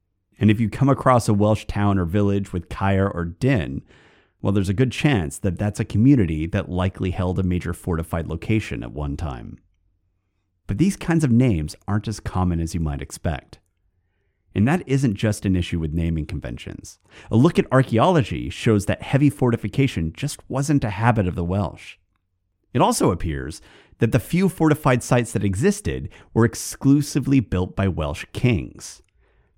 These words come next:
though it isn't clear whether that was because lesser lords were legally barred from the practice, or they simply couldn't afford it, or if there just wasn't a culture of fortification among the lesser nobles.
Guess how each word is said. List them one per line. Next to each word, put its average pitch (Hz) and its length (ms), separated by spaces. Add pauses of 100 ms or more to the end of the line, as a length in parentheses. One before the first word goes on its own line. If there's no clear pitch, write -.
(120)
though 135 300
it 131 100
isn't 131 240
clear 120 380
whether 101 320
that 120 240
was 117 140
because 107 420
lesser 101 380
lords 101 420
were 82 100
legally 87 420
barred 120 400
from 156 140
the 151 80
practice, 156 600 (500)
or 76 120
they 73 100
simply 78 300
couldn't 65 240
afford 147 400
it, 151 280 (400)
or 170 440
if 143 200
there 147 120
just 151 200
wasn't 143 280
a 127 60
culture 135 440
of 123 100
fortification 127 760
among 101 240
the 101 100
lesser 90 400
nobles. 101 640